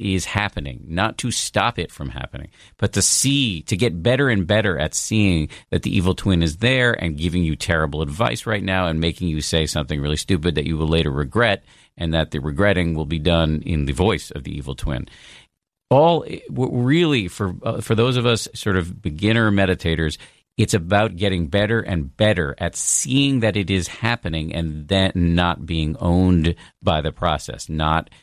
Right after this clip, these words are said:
you know, s-, seeing that is happening, letting the voice play itself out. Don't get hostile toward it. Just notice that it's there. Let her say her thing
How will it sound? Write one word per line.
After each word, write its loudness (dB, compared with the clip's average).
you 0
know, 2
s-, -2
seeing 2
that 0
is 0
happening, -2
letting 2
the 2
voice 0
play 0
itself 0
out. 2
Don't 0
get 0
hostile -2
toward -4
it. -6
Just 0
notice 4
that 4
it's -2
there. 2
Let 2
her 2
say 2
her 2
thing 2